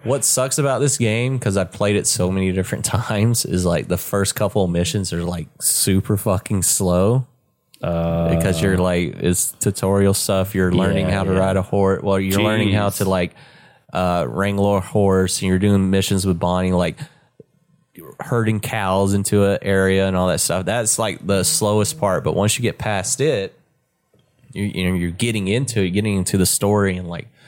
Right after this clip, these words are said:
Speaker 1: actually learning things about this world. It's just, it's fun,
Speaker 2: Yeah.
Speaker 1: you know?
Speaker 2: I agree, man.
Speaker 1: And
Speaker 2: I mean, just looking at it.
Speaker 1: I mean, it
Speaker 2: Just
Speaker 1: looks
Speaker 2: bringing it all back.
Speaker 1: it looks great, in my own opinion. Like, f-,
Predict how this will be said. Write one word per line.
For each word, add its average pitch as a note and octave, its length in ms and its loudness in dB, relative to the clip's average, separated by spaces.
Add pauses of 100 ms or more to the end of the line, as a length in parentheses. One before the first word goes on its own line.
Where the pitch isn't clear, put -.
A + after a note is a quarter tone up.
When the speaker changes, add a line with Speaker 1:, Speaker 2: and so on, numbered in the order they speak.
(260)
Speaker 1:
actually F#2 320 -4
learning F2+ 540 0
things F#2+ 240 -2
about D#2+ 220 -2
this D#2+ 160 -2
world. F#2+ 440 0
It's E2+ 160 -6
just, - 300 -6
it's - 200 -6
fun, B2 480 -6 (120)
Speaker 2:
Yeah. - 220 -2
Speaker 1:
you - 40 -2
know? F#2+ 260 -4 (140)
Speaker 2:
I A#2 100 -4
agree, C3+ 220 0
man. G2 340 2
Speaker 1:
And F#2+ 100 -2
Speaker 2:
I G2 40 0
mean, G2+ 120 2
just A#2+ 200 0
looking A2+ 280 0
at E2+ 180 2
it. E2 120 -6 (720)
Speaker 1:
I A#2+ 100 -2
mean, D#3 140 0
it - 60 -2
Speaker 2:
Just D#3+ 140 0
Speaker 1:
looks F3 160 0
Speaker 2:
bringing A#2 200 2
it A#2 80 2
all A2+ 200 0
back. A#2 380 -2 (120)
Speaker 1:
it C3 200 0
looks B2+ 560 0 (120)
great, G2 460 0 (120)
in - 140 -6
my F#2 220 0
own F2+ 160 0
opinion. E2 520 -4
Like, E2+ 320 -4 (160)
f-, - 160 -20